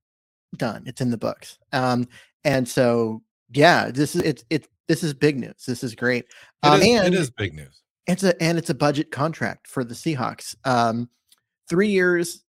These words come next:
Speaker 1: uh, seventy-five million, twenty-five million, uh, A Y P. It's twenty-eight million in the first year, um, twenty-two in the second year, and twenty-five in the third. So really right in there.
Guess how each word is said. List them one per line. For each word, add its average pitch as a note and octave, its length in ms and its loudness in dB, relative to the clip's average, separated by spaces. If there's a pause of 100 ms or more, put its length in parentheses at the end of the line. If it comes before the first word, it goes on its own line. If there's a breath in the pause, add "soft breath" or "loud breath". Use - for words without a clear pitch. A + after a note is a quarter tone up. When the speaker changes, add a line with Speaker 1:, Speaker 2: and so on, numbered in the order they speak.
Speaker 1:
uh, C3 300 2
seventy-five D3+ 640 -2
million, B2+ 400 -6
twenty-five C#3 420 -6
million, C3+ 300 -4 (220)
uh, B2+ 200 -4
A C3+ 140 -4
Y C3 240 -4
P. - 160 -12
It's - 160 -12
twenty-eight D#3 640 -8
million C#3 320 -4
in B2+ 80 -6
the B2 120 -8 (100)
first C#3 340 -6
year, C3 380 0 (460)
um, A#2+ 540 0 (120)
twenty-two D3 960 -6 (120)
in C#3 160 -6
the B2+ 80 -6
second - 440 -6
year, C3+ 340 -4
and B2+ 220 -4
twenty-five B2 580 -4
in A#2+ 60 -4
the A2+ 100 -8
third. A#2+ 400 -2
So A2 240 -8 (480)
really D3 240 0
right B2+ 240 0
in B2+ 140 -2
there. B2 280 -2